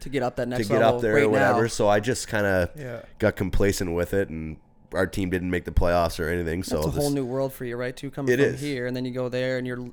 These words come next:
Speaker 1: absolutely loving every second of it, you know what I
Speaker 2: Yeah.
Speaker 1: mean? There's nothing that pisses you off. Then you're like, "I just wanna stay here." Like, if you're a guy that's like,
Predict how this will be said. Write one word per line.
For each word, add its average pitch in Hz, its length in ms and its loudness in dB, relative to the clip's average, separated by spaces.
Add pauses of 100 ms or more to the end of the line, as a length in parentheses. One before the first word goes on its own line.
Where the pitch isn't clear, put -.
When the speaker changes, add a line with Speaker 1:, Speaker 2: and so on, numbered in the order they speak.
Speaker 1:
absolutely 131 480 -8
loving 123 480 -6
every 123 260 -6
second 123 340 -8
of 117 120 -10
it, 120 60 -10
you 120 100 -10
know 120 80 -6
what - 40 -2
I - 40 0
Speaker 2:
Yeah. 110 60 2
Speaker 1:
mean? - 100 0
There's 127 140 -8
nothing 143 280 -2
that 127 120 -6
pisses 139 300 -8
you 123 160 -8
off. 123 380 -4 (380)
Then 151 100 -6
you're 143 100 -4
like, 123 200 -4
"I 139 80 -4
just 170 140 -6
wanna 135 140 -6
stay 131 220 -6
here." 139 340 -4
Like, 123 180 -6
if 135 80 -10
you're 156 120 -2
a 143 40 -4
guy 147 200 0
that's 135 140 -2
like, 127 240 -2